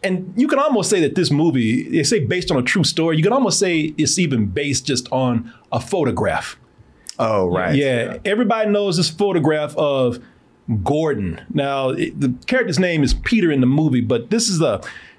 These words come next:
Speaker 1: this is the, the photo of the slave with the scars on his back from being whipped so much. Being whipped so much, he went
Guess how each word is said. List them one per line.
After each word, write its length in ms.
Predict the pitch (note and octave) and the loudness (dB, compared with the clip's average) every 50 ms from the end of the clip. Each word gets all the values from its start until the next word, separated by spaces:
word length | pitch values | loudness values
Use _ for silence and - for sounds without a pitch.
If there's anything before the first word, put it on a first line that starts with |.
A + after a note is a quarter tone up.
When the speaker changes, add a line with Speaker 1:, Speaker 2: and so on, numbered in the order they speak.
| _ _ | _ _
Speaker 1:
this 140 | E3 C4 C4 | 0 2 2
is 60 | G#3+ | 2
the, 120 | G3 E3 C#3+ | 2 0 0
the 140 | C#3 D3+ C#3+ | 0 -2 -4
photo 360 | - - G3 F3 E3 D3+ C3 | -2 -2 0 0 2 2 2
of 120 | A#2+ A#2+ | 2 0
the 60 | A#2 - | 0 -2
slave 500 | - - - D#3+ D3+ D#3 D#3 D3+ C#3 B2 | -2 0 0 0 0 0 0 0 0 2
with 220 | C3+ C3 B2+ B2+ | 2 0 0 -2
the 100 | B2 G#2+ | -2 -2
scars 680 | - - - - - D#3 D3 D3+ D3+ D3+ D#3 D3+ C3+ D3 | 0 0 -2 -2 -2 0 0 0 0 0 0 0 0 0
on 180 | D3 D#3 C#3+ | 0 2 0
his 120 | C#3 A2+ G#2 | 0 -2 0
back 320 | G#2 C#3+ C#3+ D3 C#3+ - | 0 0 0 -2 -2 0
from 140 | C3+ A#2+ A#2 | 0 0 2
being 320 | C#3 C#3 B2 G#2 F#2 F2+ F#2+ | 2 0 0 0 -2 0 0
whipped 220 | A#2+ D3 - - | 0 0 0 -2
so 200 | - - E3+ D#3 | -2 0 0 2
much. 300 | D#3 D#3+ D#3 D#3 - C#3 | 2 0 0 0 0 0
Being 240 | B2+ A3+ A#3+ F3 B2+ | 2 2 2 2 2
whipped 200 | D3 F#3 F#4 - | 2 0 0 0
so 140 | - G3+ F3+ | 0 0 2
much, 200 | F3+ E3+ - - | 0 0 0 0
he 40 | G3 | 0
went 160 | G3 F#3 | 0 0